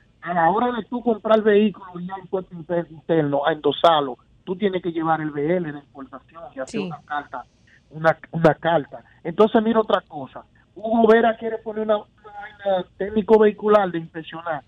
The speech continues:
Speaker 1: ¿Tú sabes cómo él empi-, él empezara? Sin necesidad de, de la ley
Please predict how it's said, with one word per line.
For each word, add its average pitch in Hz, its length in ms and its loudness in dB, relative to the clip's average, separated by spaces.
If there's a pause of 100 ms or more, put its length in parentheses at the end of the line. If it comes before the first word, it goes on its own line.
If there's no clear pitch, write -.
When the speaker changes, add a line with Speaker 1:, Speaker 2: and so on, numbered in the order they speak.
(280)
Speaker 1:
¿Tú 226 140 -16
sabes 262 260 0
cómo 269 260 6
él 254 140 2
empi-, 240 260 -8
él 220 160 4
empezara? 214 640 0 (400)
Sin 185 160 -10
necesidad 190 580 0 (280)
de, 180 80 -10
de 185 60 -2
la 170 120 4
ley 196 180 -4